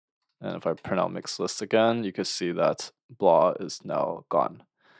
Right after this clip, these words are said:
So maybe I wanna do a sorting. So sorting actually only works for same data type. So I can't do mixed list dot sort. You see that it says int and string not supported between instances of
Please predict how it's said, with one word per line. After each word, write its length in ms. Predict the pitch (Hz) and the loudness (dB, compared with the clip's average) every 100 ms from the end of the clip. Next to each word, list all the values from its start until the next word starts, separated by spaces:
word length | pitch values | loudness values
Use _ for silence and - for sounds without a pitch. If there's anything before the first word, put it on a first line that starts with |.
| _ _ _ _ _ | _ _ _ _ _
So 180 | - 110 | 4 8
maybe 260 | 117 117 117 | 10 12 12
I 80 | |
wanna 300 | 110 110 104 | 12 12 10
do 500 | 98 101 98 98 101 - | 8 6 8 8 6 2
a 80 | 101 | -2
sorting. 680 | - 104 107 127 139 139 | 2 8 10 10 6 0
So 220 | - 98 87 | 4 6 6
sorting 440 | - 98 95 95 | 8 8 10 8
actually 380 | 92 - - 95 | 4 2 -2 -2
only 300 | 92 95 95 | -2 -2 -4
works 560 | 98 95 95 - - - | 2 4 4 -2 -10 -12
for 380 | - 101 92 92 | -6 -2 -2 0
same 480 | - 101 92 92 | 0 2 0 0
data 240 | 95 90 85 | -2 -2 -2
type. 360 | - 98 95 | -2 -2 -2
So 300 | - - 92 | -6 -2 0
I 60 | 85 | 0
can't 380 | - 95 85 - | 0 0 0 -2
do 320 | 92 78 85 - - | -8 -6 -8 -14 -8
mixed 320 | 92 - - | -6 -4 -2
list 260 | 87 - - | 0 -2 -2
dot 200 | 80 - | -4 -4
sort. 640 | - 87 85 90 - - _ _ _ _ _ _ _ _ _ 85 | -4 0 0 0 -6 -16 _ _ _ _ _ _ _ _ _ -8
You 80 | |
see 180 | - 90 | -4 0
that 280 | 90 90 87 _ _ _ _ _ - | 4 6 6 _ _ _ _ _ -4
it 100 | 98 | -2
says 640 | - 92 90 92 - - - | 6 8 8 6 2 -4 -4
int 340 | 104 101 - - | -2 0 -2 -4
and 140 | 104 95 | -4 -4
string 640 | - 101 95 95 98 98 | 2 4 4 2 0 4
not 160 | 95 95 | 6 6
supported 400 | 101 - 98 92 | 2 4 4 4
between 380 | 95 - 95 | -2 -4 -4
instances 720 | 98 98 - 95 - 95 - | -4 -6 -6 -8 -4 -4 -2
of 260 | 104 95 - | -4 -4 -10